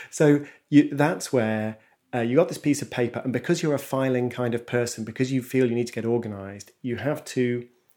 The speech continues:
decide what this piece of paper is, or, or what this email is, applies equally to email. What kind of category,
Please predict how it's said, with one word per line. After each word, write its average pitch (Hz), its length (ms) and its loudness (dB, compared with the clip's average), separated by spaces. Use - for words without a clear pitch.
decide 147 360 -2
what 139 140 0
this 127 160 0
piece 135 280 0
of 117 80 -6
paper 117 340 -4
is, 120 280 4
or, 107 280 -4
or 127 180 4
what 143 140 2
this 156 100 -4
email 123 400 4
is, 110 280 -4
applies 120 360 0
equally 131 260 -2
to - 160 -6
email. 101 480 -6
What 135 120 0
kind 147 140 0
of 143 80 -2
category, 113 840 -2